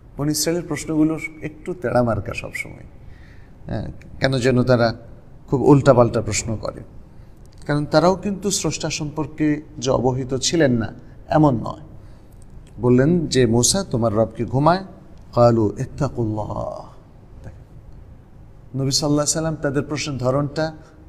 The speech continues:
বুঝে ফেলেছেন। এ, এ, মূসা আলাইহিস সালাম, আহ, তিনি বুঝে বললেন কি, "ইত্তাকুল্লাহ, আল্লাহকে ভয় করো।" আরবরা এটা সাধারণত বলে, যখনই কেউ একটু উল্টাপাল্টা কাজ করে তখনই বলে, "ইত্তাকুল্লাহ,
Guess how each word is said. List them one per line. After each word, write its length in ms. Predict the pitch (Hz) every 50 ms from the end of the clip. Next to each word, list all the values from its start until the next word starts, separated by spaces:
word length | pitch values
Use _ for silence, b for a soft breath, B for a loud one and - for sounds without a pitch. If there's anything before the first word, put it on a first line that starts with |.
| -
বুঝে 300 | 143 147 175 156 147 151
ফেলেছেন। 440 | 151 - 123 123 110 - - - - - - - - - - - -
এ, 520 | - - - - - - 135 135 117 117 123
এ, 40 |
মূসা 420 | 123 117 120 135 147 156 135 147 135
আলাইহিস 220 | 120 117 113 -
সালাম, 200 | - 110 - -
আহ, 1200 | - - - - - - - - - - - - - - - - - - - - - - - -
তিনি 240 | - 135 131 131 131
বুঝে 360 | 113 110 139 143 120 156 180
বললেন 360 | 156 135 143 143 156 175 175
কি, 160 | 165 - - 220
"ইত্তাকুল্লাহ, 840 | 320 - - 180 - - 123 - - 127 - - - - 92 92
আল্লাহকে 320 | 95 98 98 104 101 127
ভয় 160 | 113 127 160 160
করো।" 200 | - 123 - - - - b b b b b b b b b b - - - - - - - - - -
আরবরা 420 | - 131 127 151 151 139 175 185
এটা 160 | 180 180 -
সাধারণত 440 | 156 - 151 127 139 139 131 120 127
বলে, 320 | 117 - - - - - - - - - - - - - - - -
যখনই 320 | 123 151 147 165 208 220 107
কেউ 160 | - 226 220
একটু 260 | - - - - 208
উল্টাপাল্টা 540 | 190 170 180 180 156 170 160 156 147 160 147
কাজ 260 | - 139 127 - -
করে 300 | - 160 139 120 127 151 - - - - - - - - - - - - -
তখনই 300 | 143 120 131 165 170 165
বলে, 240 | 165 175 180 185 - 151
"ইত্তাকুল্লাহ, 580 | 127 - - 123 120 - 117 - - - -